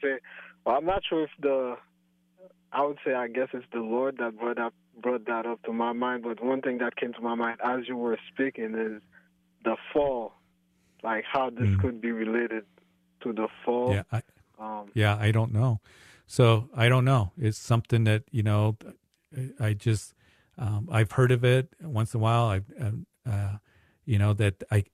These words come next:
Speaker 2: apparently biologically it can happen, but, uh, he is the creator, and the
Speaker 1: Okay.
Speaker 2: word says that he did make us male and female. So.
Speaker 1: Okay.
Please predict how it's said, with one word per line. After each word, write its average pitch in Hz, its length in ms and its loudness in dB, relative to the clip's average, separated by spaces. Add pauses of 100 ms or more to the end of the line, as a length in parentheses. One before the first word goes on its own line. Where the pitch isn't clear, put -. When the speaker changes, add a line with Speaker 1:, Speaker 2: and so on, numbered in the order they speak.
(140)
Speaker 2:
apparently 117 640 0
biologically 104 840 2
it 95 80 -4
can 98 120 -4
happen, 98 560 -2
but, 104 220 -4 (520)
uh, 107 180 -4
he 113 280 4
is 107 160 4
the 101 120 -2
creator, 98 600 -2 (220)
and 107 360 -2
the - 80 -8
Speaker 1:
Okay. 147 140 -8
Speaker 2:
word 104 220 2
says 95 260 -2
that 98 140 -2
he 98 100 0
did 98 200 -2
make 95 200 -2
us 92 140 -6
male 92 260 0
and 87 140 -2
female. 92 500 -6 (100)
So. 95 340 -6 (340)
Speaker 1:
Okay. - 220 -14